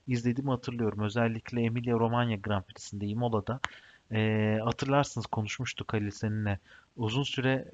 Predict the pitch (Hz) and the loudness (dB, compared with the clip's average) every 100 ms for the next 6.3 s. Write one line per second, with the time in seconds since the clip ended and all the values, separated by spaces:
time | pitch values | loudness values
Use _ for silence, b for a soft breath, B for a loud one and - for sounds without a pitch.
0 | - 131 127 113 - 131 127 120 120 117 | -16 -8 -6 -6 -2 0 2 2 4 4
1 | 113 123 120 120 120 - 120 - - 110 | 4 0 2 0 -2 -10 -18 -16 -4 -2
2 | 104 120 120 - - 107 - - - - | -2 -2 -4 -4 -4 -4 -4 -14 -16 -8
3 | 107 107 104 110 107 - _ - 113 113 | -6 -2 -2 0 -2 -6 _ -8 -6 -2
4 | 113 113 120 117 117 113 113 107 117 120 | -2 -2 -6 -4 -4 -2 -4 -4 -4 -2
5 | 117 107 113 110 113 - 120 - 117 98 | -4 -2 -4 -2 -4 -2 -4 0 0 0
6 | 98 104 | -2 -6